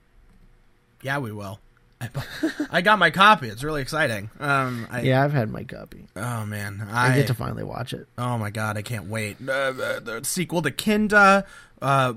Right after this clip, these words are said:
Speaker 1: with, uh, but instead of directed by Peter Grimwade, it's directed by Fiona Cumming, who did, uh, uh, <laughs> like, four of my favorite, uh, uh, uh, Peter Davison stories. She did, uh, Castrovalva, This,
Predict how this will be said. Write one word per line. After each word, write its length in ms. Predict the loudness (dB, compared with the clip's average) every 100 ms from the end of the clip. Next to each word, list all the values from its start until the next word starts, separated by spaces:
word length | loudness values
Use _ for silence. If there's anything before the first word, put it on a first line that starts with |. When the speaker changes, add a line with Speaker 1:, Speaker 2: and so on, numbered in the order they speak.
| -2
Speaker 1:
with, 300 | -2 0 0
uh, 220 | 0 0
but 140 | -2
instead 240 | -2 -2 -2
of 80 | 0
directed 320 | 0 0 -2
by 80 | -6
Peter 360 | -6 -6 -4
Grimwade, 360 | -2 -2 0 -2
it's 140 | -4
directed 220 | -4 -6 -6
by 120 | -6
Fiona 300 | -4 -4 -2
Cumming, 340 | -2 -2 -2
who 120 | -4
did, 260 | -4 -4 -2
uh, 300 | -2 -2 -2 -6 -16 -8
uh, 180 | 2 8 8 6 -2 -8
<laughs> 460 | -6 -6 -4 -8 -6
like, 140 | -10
four 300 | -8 -2 0
of 100 | 0
my 140 | 0 -4 -4
favorite, 480 | -4 -2 0 -2 -2 -2
uh, 400 | -2 0 -2 -6 -12 -20 -18 -8
uh, 40 |
uh, 540 | -4 -2 -2 0 -2
Peter 260 | -2 -4 -2
Davison 360 | -2 -2 -4 -6
stories. 340 | -6 -6 -6
She 120 | -6
did, 200 | -6 -6
uh, 140 | -6 -6
Castrovalva, 1040 | -2 -2 -2 -6 -4 -4 -4 -6 -6 -6
This, 460 | -6 -4 -4 -6